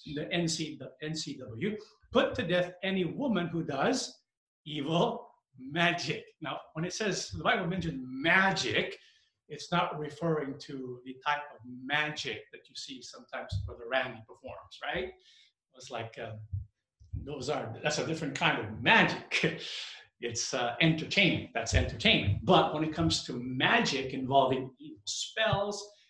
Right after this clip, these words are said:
and incantations and tapping into a spiritual world, an underworld or a dark world, dark forces, when you witch, dabble in witchcraft and the occult, well, that's a different story.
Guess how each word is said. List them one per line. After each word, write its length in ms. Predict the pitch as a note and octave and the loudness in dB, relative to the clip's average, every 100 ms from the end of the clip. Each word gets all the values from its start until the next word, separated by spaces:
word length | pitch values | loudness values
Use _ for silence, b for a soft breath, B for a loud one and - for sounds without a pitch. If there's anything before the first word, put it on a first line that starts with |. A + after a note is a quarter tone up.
| B D#3+ | B -14
and 140 | - | -12
incantations 1200 | G#2+ - - G#2 - G#3+ G#3 - F#3+ F#3+ G3 - B B B C3+ | -12 -14 -16 -14 -6 -4 -4 -4 -2 -2 -4 -6 B B B -8
and 260 | B2+ B2+ | -8 -8
tapping 480 | - E3 F3 E3+ C3+ | 2 4 6 2 -2
into 380 | D3 C#3+ - - | -2 -2 -4 -4
a 80 | - | -2
spiritual 720 | - - F3 E3 - A#2+ A#2 | -4 0 0 0 -4 -8 -6
world, 480 | A2 D#3+ E3+ F3 - - | 0 2 2 2 -4 -14
an 80 | A#2+ | -6
underworld 840 | D#3+ F#3+ F#3+ F3 E3 F3 F3 F3 A2+ | 0 2 2 -2 -4 -4 -2 -4 -4
or 120 | G2+ | -6
a 100 | F#2+ | 2
dark 380 | E3+ F#3 - E3+ | 6 6 2 0
world, 340 | E3 E3+ E3 | 0 0 -4
dark 160 | - - - - | -6 -4 -8 -6
forces, 680 | F#3+ F#3+ - F3 F3+ - B B B B | -6 -4 -2 -2 0 -2 B B B B
when 260 | B2 E3 D#3+ | 2 6 6
you 300 | D3+ C#3+ - B B B - A#2 | 6 0 -6 B B B -18 -4
witch, 260 | D#3 - - C3 | 0 0 -4 -2
dabble 340 | F#3 F#3 D#3+ C#3+ | 4 4 2 -4
in 100 | A#2+ | -4
witchcraft 840 | B2 - - - F#3 F3 F3 - | 4 6 4 2 4 4 2 -4
and 120 | A#2 | -12
the 120 | A#2 | -12
occult, 520 | A#2 - G3+ F3+ G3 - - - | -14 0 4 4 2 -6 -16 -12
well, 100 | F#3+ | -2
that's 240 | C4 - | 0 2
a 100 | A#3+ | 0
different 320 | A#3 - D#3 | -2 -2 -2
story. 420 | - - D3 - | -2 -2 -2 -2